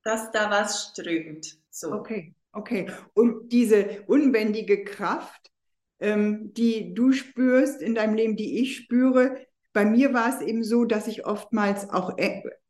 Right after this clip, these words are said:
Speaker 2: Ängste hatte vor dieser Kraft, weil ich auch merkte, wenn die nicht frei fließen kann,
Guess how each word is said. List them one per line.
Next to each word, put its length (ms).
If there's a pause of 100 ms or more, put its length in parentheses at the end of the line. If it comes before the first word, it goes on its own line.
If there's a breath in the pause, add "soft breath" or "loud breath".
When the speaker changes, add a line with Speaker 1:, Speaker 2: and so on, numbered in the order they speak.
(160)
Speaker 2:
Ängste 520
hatte 240
vor 200
dieser 320
Kraft, 460 (260 loud breath)
weil 300
ich 200
auch 220
merkte, 480
wenn 200
die 160
nicht 240
frei 300
fließen 560
kann, 400